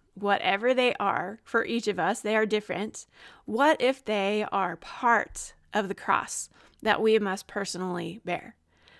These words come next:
What if they were meant to be our school teachers? What if they are meant to refine us, to strengthen us, to give us empathy, and to point us to the Savior?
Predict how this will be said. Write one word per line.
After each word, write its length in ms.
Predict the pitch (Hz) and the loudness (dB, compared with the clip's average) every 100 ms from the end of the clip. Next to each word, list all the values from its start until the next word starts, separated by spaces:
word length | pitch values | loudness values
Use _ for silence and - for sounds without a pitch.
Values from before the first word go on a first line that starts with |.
| _ | _
What 320 | 214 226 294 - | 0 4 4 4
if 140 | 254 | 0
they 160 | 240 226 | 2 2
were 140 | 214 | 2
meant 520 | 190 185 175 180 - - | 0 -2 -4 -8 -10 -8
to 180 | - 214 | -6 -2
be 340 | 220 208 202 - | 0 0 0 -2
our 320 | 190 196 196 | 0 0 0
school 400 | - - 247 233 | -6 -8 -4 -4
teachers? 680 | - 196 - 160 - - - _ _ _ _ _ _ _ _ _ _ | -6 -10 -10 -12 -14 -16 -18 _ _ _ _ _ _ _ _ _ _
What 200 | 254 277 | 0 2
if 100 | 381 | 4
they 140 | 302 294 | 4 4
are 80 | |
meant 440 | 269 220 220 - - - - - | 4 2 0 -2 -10 -16 -20 -10
to 120 | - | 0
refine 560 | 214 208 - 208 254 247 | 0 0 2 4 6 6
us, 320 | 185 180 - - - - | 2 -2 -10 -14 -20 -12
to 100 | 202 | -8
strengthen 640 | - - 254 285 - 233 | -8 0 2 2 2 0
us, 400 | 185 160 - - _ | 0 -2 -8 -14 _
to 100 | - | -6
give 160 | 220 233 | 0 2
us 160 | 233 - - | 0 -2 -6
empathy, 720 | 254 262 - 208 180 - - - | -2 -2 -2 -4 -4 -8 -10 -2
and 180 | 220 | -2
to 140 | - 214 | 0 -4
point 340 | - 240 254 | 0 0 0
us 260 | - 185 - | 0 -2 -2
to 100 | 208 | -2
the 100 | 202 | -2
Savior? 560 | - 185 180 160 131 | -4 -4 -4 -6 -10